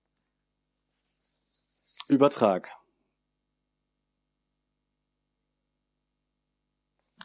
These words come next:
Vielleicht bist du dabei, alle Hoffnung aufzugeben gerade,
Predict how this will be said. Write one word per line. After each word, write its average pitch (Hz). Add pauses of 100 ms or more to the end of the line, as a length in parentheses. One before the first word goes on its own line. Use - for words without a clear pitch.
Vielleicht 147
bist -
du 160
dabei, 139
alle 131
Hoffnung 127
aufzugeben 120
gerade, 98